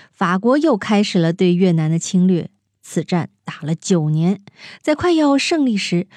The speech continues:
法国支持南越独立，自此南北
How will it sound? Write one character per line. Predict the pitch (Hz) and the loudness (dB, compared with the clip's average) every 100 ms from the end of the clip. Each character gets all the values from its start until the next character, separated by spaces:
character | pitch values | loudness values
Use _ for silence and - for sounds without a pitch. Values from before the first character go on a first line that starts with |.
| - | -20
法 | _ 175 135 | _ -4 -4
国 | 151 175 | 0 0
支 | 175 | 0
持 | 175 - 160 214 | -2 -2 -4 -4
南 | 175 170 175 | 0 2 2
越 | 254 285 | 2 0
独 | 196 156 190 | 0 -2 -4
立， | 247 - _ _ _ | -4 -8 _ _ _
自 | - 170 | -4 -4
此 | - - _ - | -4 -12 _ -4
南 | 170 175 208 | 0 2 2
北 | 269 185 | 0 -4